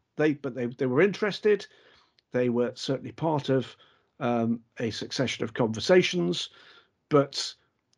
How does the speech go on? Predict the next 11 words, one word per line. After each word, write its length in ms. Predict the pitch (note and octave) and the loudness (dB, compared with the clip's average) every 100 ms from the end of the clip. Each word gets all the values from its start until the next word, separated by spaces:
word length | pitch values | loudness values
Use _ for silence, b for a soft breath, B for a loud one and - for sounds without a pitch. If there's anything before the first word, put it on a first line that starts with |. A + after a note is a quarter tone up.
| - | -2
there 180 | D3 C3 | 4 6
are 80 | |
more 760 | B2 C3+ C#3+ C#3+ C#3+ C#3+ C#3+ - | 6 6 8 10 10 10 8 4
than 580 | B2 A#2 C3 B2+ B2 B2 A#2+ | -6 -4 -2 0 -2 -4 -6
that 500 | A2 B2 B2+ - - - | -6 -6 -6 -10 -12 -6
that 140 | A#2+ | -2
are 120 | A#2 | 0
out 240 | A#2 C#3 - | 0 -2 -4
there. 280 | A2+ G#2 - | -8 -8 -4
And 220 | C3+ A#2+ | -2 0
remember, 800 | B2+ A#2+ C3+ D#3+ F3 D3 G#2+ | 2 4 6 6 6 4 0